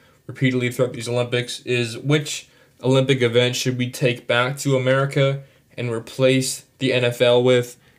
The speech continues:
as the fourth professional sport? We're gonna keep the N H L, baseball, and basketball. We're gonna get rid of football, and we're gonna replace it with one sport.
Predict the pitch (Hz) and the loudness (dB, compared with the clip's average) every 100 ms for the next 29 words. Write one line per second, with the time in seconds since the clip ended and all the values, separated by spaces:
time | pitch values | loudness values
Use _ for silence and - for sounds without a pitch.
0 | - 120 117 117 113 107 - - 131 131 | -10 0 0 0 -4 -4 -6 -6 2 4
1 | 131 - 131 127 123 131 120 113 - 127 | 4 0 -2 2 2 2 0 -2 0 2
2 | 131 131 - _ _ _ 143 170 143 - | 2 0 -8 _ _ _ -2 0 0 0
3 | 170 143 135 135 131 131 123 120 113 113 | -2 0 2 4 4 4 4 4 2 2
4 | 120 117 - 113 110 107 92 113 113 113 | 0 0 0 4 4 2 2 0 0 -4
5 | - _ _ _ 120 123 135 127 127 123 | -12 _ _ _ 0 2 0 4 4 6
6 | 117 127 123 117 143 175 175 156 156 156 | 4 2 2 2 2 2 2 2 4 4
7 | 151 147 - _ _ 127 131 123 113 - | 2 -4 -18 _ _ 2 4 2 0 0
8 | 131 131 131 120 117 120 120 117 - 127 | 2 2 0 -4 -2 0 0 -2 0 4
9 | 123 - | 4 2